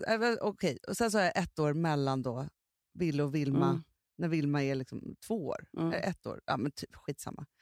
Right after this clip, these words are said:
Speaker 2: <laughs>
Speaker 1: Skitsamma
Speaker 2: Svårt
Speaker 1: med de där
Speaker 2: med
Speaker 1: jävla
Speaker 2: åren.
Speaker 1: åren. Men alltså, det är ingen tid alls. Blir då gravid med Ville. Och då tänker jag så här, den här graviditeten ska jag inte gå upp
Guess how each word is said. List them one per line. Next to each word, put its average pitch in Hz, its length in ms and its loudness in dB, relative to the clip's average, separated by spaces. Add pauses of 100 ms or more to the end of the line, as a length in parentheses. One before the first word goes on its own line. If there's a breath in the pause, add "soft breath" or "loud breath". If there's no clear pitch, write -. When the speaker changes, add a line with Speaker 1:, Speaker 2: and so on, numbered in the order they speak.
(120)
Speaker 2:
<laughs> - 340 2
Speaker 1:
Skitsamma - 340 2
Speaker 2:
Svårt 170 100 6
Speaker 1:
med - 80 8
de 151 40 4
där 147 60 6
Speaker 2:
med - 20 6
Speaker 1:
jävla 147 240 6
Speaker 2:
åren. 151 200 6
Speaker 1:
åren. 156 300 2
Men 180 160 2
alltså, 180 220 2
det 185 200 2
är - 40 2
ingen 156 240 4
tid 143 220 -2
alls. - 260 -4 (1000 soft breath)
Blir 294 280 4
då 214 140 4
gravid 170 340 2
med 147 120 2
Ville. 135 260 0 (380)
Och 214 160 0
då 247 100 2
tänker 202 260 2
jag 175 60 -2
så - 80 -2
här, 151 40 0
den 202 200 0
här 208 300 2
graviditeten 160 720 -4 (100)
ska - 220 -6
jag 160 160 2
inte 165 240 -4
gå - 120 -6
upp - 240 -8